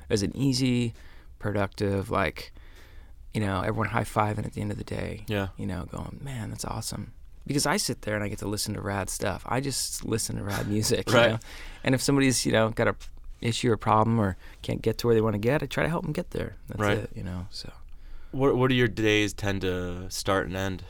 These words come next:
Speaker 2: if you have a choice?
Speaker 1: Uh,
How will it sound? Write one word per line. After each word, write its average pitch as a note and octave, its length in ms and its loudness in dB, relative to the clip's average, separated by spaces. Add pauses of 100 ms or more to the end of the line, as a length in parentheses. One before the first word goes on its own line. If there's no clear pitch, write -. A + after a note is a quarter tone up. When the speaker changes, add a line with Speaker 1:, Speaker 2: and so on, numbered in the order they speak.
(760)
Speaker 2:
if F2+ 120 -6
you G2+ 100 4
have F#2 80 2
a E2+ 40 -4
choice? F2+ 460 -2 (920)
Speaker 1:
Uh, D#3 360 8